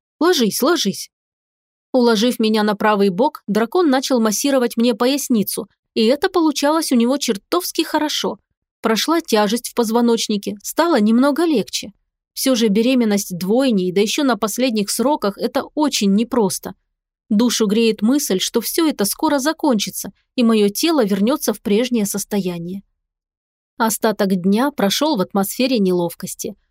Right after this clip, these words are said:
Нам не хотелось разговаривать, но важен был физический контакт. Арис не отходил от меня, а мне только это и было нужно. Он довольно быстро привёл себя в порядок, помылся, причесался и наспех побрился.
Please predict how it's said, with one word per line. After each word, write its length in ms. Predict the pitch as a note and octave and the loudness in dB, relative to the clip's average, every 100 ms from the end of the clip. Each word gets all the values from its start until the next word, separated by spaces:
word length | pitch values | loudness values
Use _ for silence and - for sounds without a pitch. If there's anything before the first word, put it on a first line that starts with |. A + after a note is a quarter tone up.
| _ - | _ -2
Нам 220 | B3 B3+ | 0 2
не 80 | B3 | 2
хотелось 520 | C#4+ C#4 C4 F#3+ - | 0 0 2 2 0
разговаривать, 720 | G3 E3+ G#3 F#3+ F3 E3 - - | -2 0 0 0 -2 -8 -8 -2
но 160 | G#3 | 0
важен 380 | F#3+ C4+ D4+ C#4+ | 2 2 2 0
был 160 | C#4 C4+ | 0 -2
физический 600 | G#3+ F3 G3+ A3 - F#3+ | -2 -2 -2 -4 -4 -2
контакт. 580 | F#3+ F3+ F3 E3 - _ _ _ - | -2 -2 -4 -10 -16 _ _ _ 0
Арис 300 | A3+ A3+ A3+ | 2 2 0
не 100 | G#3 | 0
отходил 440 | - G3 G3+ B3+ | 0 0 0 0
от 160 | F3+ F#3 | 0 -4
меня, 280 | D#3+ D#3+ _ | -6 -8 _
а 100 | - | -2
мне 240 | G#3 B3+ E4 | 2 2 2
только 340 | A#3+ A3 G3+ | 0 0 2
это 260 | B3+ F4+ F#3 | 0 2 0
и 80 | F3 | 0
было 320 | G#3+ C#4 F3 | 0 0 -2
нужно. 420 | E3+ E3+ - G3+ _ _ _ - | -4 -6 -8 -12 _ _ _ -2
Он 160 | A3 | 2
довольно 400 | G#3 G#3 G#3 G3+ | 4 4 2 2
быстро 340 | F#3+ G#3+ - G3 | 2 0 -2 -4
привёл 360 | - G#3 G3+ | 0 2 2
себя 240 | - G3 F#3 | 0 -2 -4
в 80 | - | -2
порядок, 500 | F3+ G3+ A#3+ G3+ - _ _ | -2 0 0 -2 -6 _ _
помылся, 540 | D#4+ C4+ C4 C4+ - G3+ | 2 2 2 0 -2 -2
причесался 720 | C4+ - G3 A3 C4+ - F#3+ | -2 -2 -2 0 -2 0 2
и 80 | |
наспех 400 | F#3+ B3+ - B3 | 2 0 -4 -6
побрился. 600 | - B3+ A#3+ E3 - - | -2 0 0 -2 -8 -12